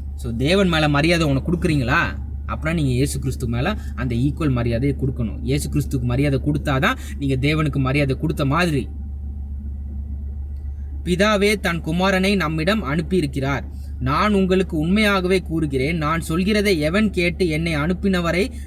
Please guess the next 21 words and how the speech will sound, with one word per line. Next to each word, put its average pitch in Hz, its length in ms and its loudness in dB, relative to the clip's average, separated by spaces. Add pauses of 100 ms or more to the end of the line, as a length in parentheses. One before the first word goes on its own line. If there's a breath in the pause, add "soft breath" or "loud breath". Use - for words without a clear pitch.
நம்புகிறானோ 160 640 2
அவனுக்கு 180 520 2
நித்தியமான 190 720 2
வாழ்வு 160 400 2
உண்டு." 135 440 2 (220)
So, 151 160 -2
இப்ப 131 140 0
"நான் 170 320 2
பிதாவிடம் 202 540 4
வந்தேன்" 165 520 0 (180 loud breath)
அப்படின்னு 147 280 -2
சொல்லி 175 280 0
நீங்க 143 300 -2
நம்புறீங்களா? 147 540 -2 (240 loud breath)
நான் 151 280 -2
சொல்ற 196 280 2
வார்த்தைகள் 175 520 0
எல்லாமே 165 440 0
வந்து 156 200 0
நீங்க 143 160 0
நம்புறீங்களா? 139 560 0